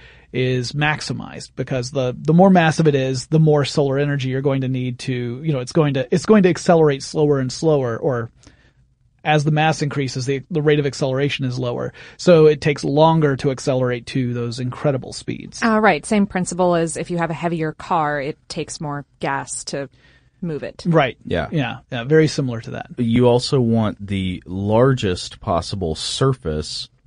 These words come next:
Speaker 3: on which the sun can push.
Speaker 1: Yes.
Speaker 2: Right.
Speaker 1: Yeah, yeah. It doesn't do you much good if your solar sail is, you know, a couple of square inches. Then it's not gonna capture enough photons for that to really be worthwhile. So you want a lot of surface area,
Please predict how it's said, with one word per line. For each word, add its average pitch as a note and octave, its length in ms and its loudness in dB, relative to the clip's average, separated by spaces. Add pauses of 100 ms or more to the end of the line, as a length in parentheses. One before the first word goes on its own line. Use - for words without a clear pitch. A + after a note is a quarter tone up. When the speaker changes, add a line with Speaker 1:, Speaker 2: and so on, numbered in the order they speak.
(100)
Speaker 3:
on F#2+ 200 0
which F2 260 -4
the - 80 -8
sun C#2 320 -6
can C#2+ 160 -12
push. - 420 0
Speaker 1:
Yes. E3 220 2
Speaker 2:
Right. - 480 -6
Speaker 1:
Yeah, B2 240 -4
yeah. C3 360 -6
It D#3+ 100 -2
doesn't F#3 240 8
do F3 40 8
you D#3+ 140 6
much D3 240 -2
good F3 320 8
if C#3 160 -2
your C#3 120 -2
solar C#3+ 320 2
sail C3+ 540 2
is, B2+ 420 -4
you C#3+ 100 -4
know, B2 80 -6
a A#2+ 40 -10
couple C3 360 -6
of A#2+ 80 -4
square B2+ 260 -4
inches. C3+ 680 2
Then C3+ 300 -4
it's - 160 -12
not C#3+ 140 -2
gonna C3+ 180 -4
capture C3 540 -6 (360)
enough C#3+ 280 -2
photons C#3+ 640 2
for C3+ 160 -2
that B2+ 240 -2
to C#3+ 100 0
really C3 320 0
be B2+ 160 -2
worthwhile. C#3 540 4
So D#3+ 120 0
you E3+ 120 4
want F#3 320 4
a D#3+ 80 -2
lot C3+ 300 0
of G#3+ 80 0
surface C#3 360 -2
area, B2 340 -2